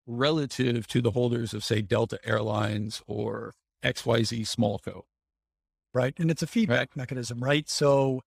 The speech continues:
Speaker 2: the price of Apple rises at a faster rate for the underlying dynamics that you described.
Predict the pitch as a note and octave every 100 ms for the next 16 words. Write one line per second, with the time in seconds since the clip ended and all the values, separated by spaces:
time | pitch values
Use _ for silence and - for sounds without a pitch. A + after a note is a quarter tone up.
0 | _ _ _ - C#3+ - F3 F3 - D#3
1 | D3+ C#3+ - D#3 D#3+ D#3 C#3+ B2+ C#3+ D#3
2 | D3+ C#3 B2+ B2+ - - D3+ C#3+ C3 -
3 | D3+ C#3 - B2+ C3 D3 C3 - - _
4 | _ _ _ _ D3+ C#3+ C#3 _ - D#3
5 | D#3 C#3 C#3 C3+ C3+ C3+ C3+ C3 B2 -
6 | - C#3+ C3+ B2 - D3+ D#3+ D3 C3 B2+